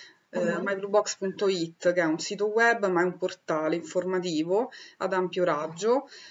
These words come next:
Speaker 1: che è rivolto a figli, genitori e professionisti e diffonde strumenti nazionali e internazionali sul tema, su come supportare le famiglie.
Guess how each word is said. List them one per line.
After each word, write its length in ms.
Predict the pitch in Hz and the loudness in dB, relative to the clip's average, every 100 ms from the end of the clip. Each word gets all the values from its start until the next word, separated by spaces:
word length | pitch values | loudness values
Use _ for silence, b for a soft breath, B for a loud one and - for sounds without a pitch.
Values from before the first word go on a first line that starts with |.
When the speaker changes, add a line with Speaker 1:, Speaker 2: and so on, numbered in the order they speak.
| B | B
Speaker 1:
che 300 | - 208 180 | 0 2 4
è 40 | 170 | 4
rivolto 600 | 190 185 160 160 - 170 | 4 4 4 0 0 0
a 60 | 165 | 0
figli, 520 | - 208 170 165 165 | -2 -2 -2 -4 -4
genitori 420 | 175 185 220 311 | -4 -4 0 0
e 40 | |
professionisti 1000 | - 175 165 - 170 170 151 156 - - | 0 -4 -4 -2 0 0 0 0 -4 -4
e 80 | 175 | -2
diffonde 640 | 208 254 - 202 196 208 240 | -2 -6 -2 0 0 0 -2
strumenti 720 | - 190 180 170 156 160 160 | -2 -6 0 2 2 0 -2
nazionali 580 | 196 - 190 180 165 160 | -4 -4 -4 -2 0 0
e 20 | |
internazionali 920 | 170 185 196 202 - 247 151 165 220 254 B B | 0 -6 -6 -6 -4 -2 -2 -2 -4 -6 B B
sul 520 | - - 208 185 180 180 | -12 -6 0 2 2 4
tema, 340 | 156 151 160 | 4 4 0
su 120 | 165 196 | -4 -4
come 180 | 226 | -4
supportare 560 | 202 196 - 214 175 165 | -6 -8 -10 -6 -2 0
le 100 | 160 | -2
famiglie. 600 | 165 170 156 147 156 156 | -2 -2 -2 -2 -2 -4